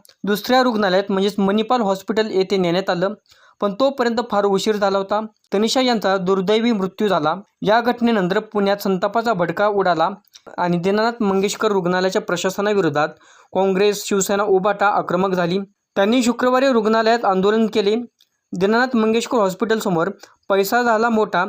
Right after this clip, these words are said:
जीव झाला छोटा" अशा घोषणा देत काँ-, काँग्रेसने आंदोलन केले. काँग्रेसच्या कार्यकर्त्यांनी हॉस्पिटलसमोर बोर्डावर शाई फेकली. युवक काँग्रेसकडून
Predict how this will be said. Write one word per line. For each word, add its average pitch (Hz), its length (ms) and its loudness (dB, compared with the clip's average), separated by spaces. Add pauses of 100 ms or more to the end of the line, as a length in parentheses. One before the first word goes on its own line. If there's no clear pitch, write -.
(340)
जीव 214 240 2
झाला 202 280 2
छोटा" 196 320 -2
अशा 185 340 0
घोषणा 180 360 -2
देत 170 260 -2
काँ-, 180 120 0 (140)
काँग्रेसने 196 460 0
आंदोलन 180 460 0
केले. 185 220 0 (680)
काँग्रेसच्या 233 440 0
कार्यकर्त्यांनी 214 760 0 (440)
हॉस्पिटलसमोर 190 680 0
बोर्डावर 196 640 2
शाई 185 420 0
फेकली. 202 300 0 (580)
युवक 233 360 2
काँग्रेसकडून 240 600 0